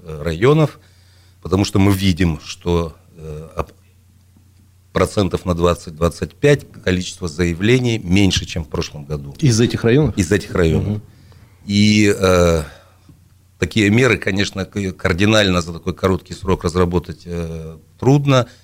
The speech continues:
Speaker 1: В частности, министерство не прош-, не пошло на продление сроков приема, но, э, р-, нам разрешено по упрощенному порядку принимать документы без наличия оригиналов. Вот как раз вот сейчас эти четыре дня,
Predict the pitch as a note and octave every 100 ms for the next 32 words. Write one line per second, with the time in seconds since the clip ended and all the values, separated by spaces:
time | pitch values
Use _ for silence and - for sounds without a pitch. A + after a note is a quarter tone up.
0 | - - G2+ F#2 - F#2 F#2 - F#2 -
1 | F2 E2 E2 - G2+ - G2+ - G2+ F2+
2 | F2+ D#2 - _ _ - F#2+ F2 G2 G2
3 | F2 D#2+ F#2 E2+ E2+ - F2 A2+ D3 D3+
4 | - - _ - - _ _ - F2 A2+
5 | D#3 D#3 - - F#2 F2+ E2+ E2 F2 F2+
6 | F#2 F#2+ F#2+ F#2 F2+ F2 F2 G2 F#2+ F#2
7 | F#2+ E2 G2+ G#2 C3 - F#2+ - F#2+ -
8 | G#2 F#2 E2+ - B2 C3 - F2+ E2+ F#2
9 | F2+ D2+ E2 F#2+ A2+ B2 F2+ E2 G2+ F#2
10 | E2+ E2 E2+ D#2+ D2 D2 C#2+ - F2+ -
11 | D#2 E2+ D#2+ E2 - - D#2 D#2 - -
12 | - D#2+ E2 A2+ E3